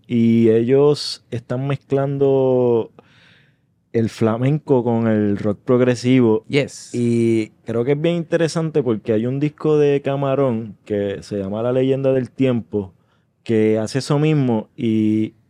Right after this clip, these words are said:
Speaker 1: Triana, como que, o sea, Camarón se inspiró en este grupo para hacer ese otro disco que,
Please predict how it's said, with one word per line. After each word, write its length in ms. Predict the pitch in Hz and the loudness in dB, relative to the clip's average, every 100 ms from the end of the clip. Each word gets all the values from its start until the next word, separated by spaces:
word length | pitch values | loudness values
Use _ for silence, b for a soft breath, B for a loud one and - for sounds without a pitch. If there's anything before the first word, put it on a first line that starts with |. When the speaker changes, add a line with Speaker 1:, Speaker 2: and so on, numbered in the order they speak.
| _ _ | _ _
Speaker 1:
Triana, 600 | - 117 135 156 131 113 - _ _ _ _ _ | -4 0 2 2 0 -4 -12 _ _ _ _ _
como 280 | 104 104 | -6 -4
que, 260 | 104 104 101 - _ _ _ _ _ | -4 -4 -6 -10 _ _ _ _ _
o 80 | 98 | -8
sea, 320 | 113 104 101 _ | -6 -6 -8 _
Camarón 440 | - 110 107 117 147 | -8 -6 -2 -2 -2
se 120 | 143 | -2
inspiró 440 | 123 - 117 120 | -6 -2 0 2
en 80 | 143 | 0
este 280 | 131 - 123 | -2 -2 -4
grupo 380 | 107 135 110 107 | 0 -2 -2 -6
para 180 | 104 101 | -8 -10
hacer 220 | 95 107 | -12 -10
ese 300 | 113 - 120 | -8 -4 -2
otro 220 | 117 120 | -2 -2
disco 280 | 120 - 117 | -4 -4 -6
que, 140 | 104 | -4